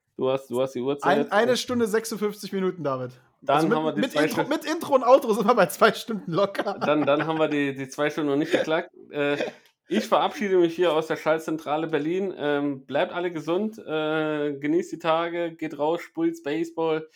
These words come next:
Speaker 1: unterstützt eure Heimteams, wenn ihr die Möglichkeit habt, irgendwie, ja, live ein Spiel im Playoff oder, keine Ahnung, reguläre Saison euch anzugucken. Die zweite Bundesliga ist ja auch überall mehr oder weniger gestartet.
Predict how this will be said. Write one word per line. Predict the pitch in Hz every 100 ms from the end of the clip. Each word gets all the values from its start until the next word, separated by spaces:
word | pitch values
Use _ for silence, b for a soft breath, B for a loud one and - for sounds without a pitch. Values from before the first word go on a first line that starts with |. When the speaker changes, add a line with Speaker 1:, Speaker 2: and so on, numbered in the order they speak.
| b b b
Speaker 1:
unterstützt | 143 147 143 165 165
eure | 147 147
Heimteams, | 147 151 160 156 147 143
wenn | 123 156
ihr | 143
die |
Möglichkeit | 135 147 143 - 139
habt, | 143 127 -
irgendwie, | 127 127 127 131 127 -
ja, | 120 113
live | 113 135 143
ein | 131
Spiel | - 143 147
im | 135
Playoff | 127 135 135 131
oder, | 120 120 117 110
keine | 127 120
Ahnung, | 127 120
reguläre | 123 127 123 123
Saison | 113 120 127
euch | 117
anzugucken. | 120 135 127 135 131
Die | 113
zweite | - 135
Bundesliga | 131 143 135 139 131
ist | 120 -
ja |
auch | 123 139
überall | 143 139 143 - b b b
mehr | - 135 143
oder | 135
weniger | 131 139 135 123
gestartet. | 127 - 127 139 139 -